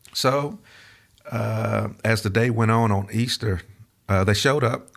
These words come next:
We'll go back. They showed up on Sunday, and the church just loved on them, welcomed them in. At that time, the church didn't know his background, uh, didn't know his testimony yet. And so, um, um,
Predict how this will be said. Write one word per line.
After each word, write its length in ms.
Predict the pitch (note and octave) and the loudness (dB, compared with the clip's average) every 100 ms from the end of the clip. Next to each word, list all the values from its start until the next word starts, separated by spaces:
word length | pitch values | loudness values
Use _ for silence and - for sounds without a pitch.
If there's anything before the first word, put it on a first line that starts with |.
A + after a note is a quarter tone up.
| _ | _
We'll 160 | A2 G2+ | -4 -2
go 160 | G#2+ | 0
back. 360 | G2+ G2 - - | 2 0 -4 -8
They 80 | F#2+ | -4
showed 300 | - G#2+ A2 | 2 2 2
up 140 | G#2 | -2
on 100 | A2+ | -4
Sunday, 460 | - F#2 F#2 F#2+ F#2+ _ - - _ _ | 0 -2 0 -4 -6 _ -20 -20 _ _
and 640 | - F2+ F2 F2 F2 E2 - | -4 0 0 0 -2 -4 -6
the 80 | F2+ | -6
church 380 | - A#2 - - | 0 -2 -2 -4
just 180 | G#2 | 0
loved 340 | G#2 G#2 G#2 G#2+ | 2 2 2 2
on 160 | G#2 | 0
them, 180 | A2+ A2 | 0 0
welcomed 340 | F2+ G#2 G2+ G2+ | 2 0 0 2
them 100 | G2+ | 2
in. 380 | G2+ G#2+ A#2 G#2+ _ - - - _ - | 2 0 -4 -8 _ -20 -20 -20 _ -6
At 140 | F2+ | -2
that 140 | - | -2
time, 300 | G2 A2 A#2 | 0 0 2
the 80 | G#2+ | 0
church 500 | G2 A2 A#2 - - _ _ _ _ - | 0 0 0 -6 -10 _ _ _ _ -2
didn't 220 | G#2 G#2+ | 2 2
know 160 | A#2 A2+ | 2 2
his 160 | G#2+ F2+ | 0 0
background, 560 | G2 F#2 D#2+ C#2+ - - _ - - - F2 | -2 -2 -4 -6 -10 -18 _ -20 -20 -12 -8
uh, 460 | E2+ F2 F#2+ G2 G#2 G#2 - _ | -6 -6 -8 -8 -10 -14 -20 _
didn't 180 | G2 E2+ | -2 0
know 160 | F2+ F#2 | 2 0
his 100 | F#2 | 0
testimony 600 | G2+ F2+ D#2+ D#2 D#2 D2+ | 0 0 -4 -6 -8 -8
yet. 200 | D#2+ - _ _ _ _ _ _ _ _ | -8 -8 _ _ _ _ _ _ _ _
And 280 | F2+ E2+ E2+ | -6 -4 -6
so, 480 | - F2 E2+ E2 D#2+ | -4 -2 0 0 -2
um, 560 | E2 D#2+ D#2+ D#2+ D#2+ E2 _ _ _ _ _ _ | 0 0 0 -2 -6 -12 _ _ _ _ _ _
um, 800 | E2 D#2+ D#2+ D#2+ D#2+ D#2 D2 | -2 0 0 -2 -2 -4 -8